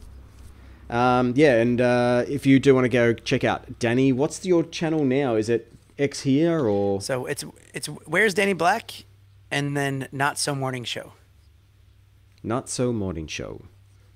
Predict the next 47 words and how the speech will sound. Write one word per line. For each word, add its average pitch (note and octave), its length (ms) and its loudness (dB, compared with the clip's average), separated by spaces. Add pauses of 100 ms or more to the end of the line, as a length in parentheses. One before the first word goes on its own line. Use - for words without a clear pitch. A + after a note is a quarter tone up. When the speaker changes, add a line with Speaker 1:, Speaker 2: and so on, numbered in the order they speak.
Speaker 2:
Two F3+ 120 -2
Speaker 1:
I - 20 2
Speaker 2:
different D3 200 -2
Speaker 1:
like - 60 -2
that. D3 60 0
Speaker 2:
channels. C3 320 0
Speaker 1:
Yeah, - 80 -4
we'll C#3+ 100 -6
Speaker 2:
Not D3 100 2
Speaker 1:
check - 60 -2
Speaker 2:
So D3+ 80 -4
Speaker 1:
that - 20 -2
Speaker 2:
Morning C3+ 140 -2
Speaker 1:
out. B2 60 -6
Speaker 2:
Show C3+ 220 -2
is B2 160 -8
more B2+ 220 -4
of A2+ 80 -8 (380)
every C#3+ 260 0
day, C3+ 280 2
Monday B2+ 260 -2
through A#2+ 140 -10
Friday. B2+ 520 0
Like, B2 180 -12
uh, A2+ 220 -6 (260)
it's D3 140 -12
a E3+ 60 -2
fun C#4 180 0
show. E3+ 240 0
It's - 140 -12
a - 20 -16
good, E3 380 -10
good F3 320 -8
show E3+ 180 -4
to D#3+ 60 0
have D3+ 140 2
on D3+ 80 0
in C#3+ 40 -4
the C#3 60 -4
background, C3+ 520 0 (520)
and, B2+ 320 -8
uh, A#2+ 380 -2 (400)
you D#3+ 100 -14
know, A#2+ 160 -10 (600)
all B2+ 120 -12
that A#2 200 -8
jazz. A#2 300 -10